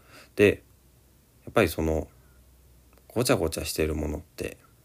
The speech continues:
見づらい、分かりづらい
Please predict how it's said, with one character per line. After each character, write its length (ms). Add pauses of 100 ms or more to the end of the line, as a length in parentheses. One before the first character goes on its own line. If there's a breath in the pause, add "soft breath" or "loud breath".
(1500)
見 160
づ 140
ら 100
い、 140 (320)
分 80
か 160
り 60
づ 140
ら 120
い 100